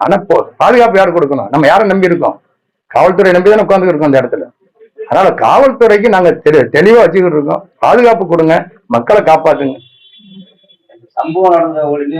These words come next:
Speaker 2: வந்து விஜய் வந்து தனி விமானம் மூலியமா வந்து வீட்டுக்கு வந்தாரு. நீங்க வணிகர் சங்க சார்பா எப்படி பாக்குறீங்க?
Speaker 1: இல்ல, அவரு ஒரு விஷயம் நல்லா பாருங்க, யாரா இருந்தாலும் அந்த, அந்த இடத்துல இன்னைக்கு முதலமைச்சரா இருக்கட்டும், பிரதமரா இருக்கட்டும், ஆஹ்,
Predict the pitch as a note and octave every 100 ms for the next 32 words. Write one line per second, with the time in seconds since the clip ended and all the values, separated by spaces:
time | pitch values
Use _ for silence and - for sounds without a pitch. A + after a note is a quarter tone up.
0 | D#3+ C#3+ D3+ C#3+ D#3+ C#3+ C#3+ C3+ D3 D3
1 | C#3 C#3 C3+ C3 B2+ C3 C3+ B2+ C3+ -
2 | B2 - - G3 G3+ _ _ - - A#2+
3 | A#2+ D3+ F3 D3+ C3+ B2+ B2 B2 A#2 A2+
4 | - - - A#3 G#3 B2+ - D3+ F#3 F#3+
5 | A#3 D3 E3+ G3 G#3+ E3+ F3+ D#3 D#3 C#3+
6 | C#3+ D3+ A2 D3 G#3+ G#3+ F3+ D#3+ C#3 -
7 | - B2+ D3 - B2+ E3 E3+ F3 F3 F3
8 | F#3 E3+ D#3+ D3+ E3 F3 D#3+ D#3 D#3 C3+
9 | C#3+ C#3+ D#3 D3 - _ D3 E3+ F3+ E3
10 | D3+ C#3+ C#3 C#3 D3+ D3 D3 _ _ -
11 | - C#3+ C#3+ C#3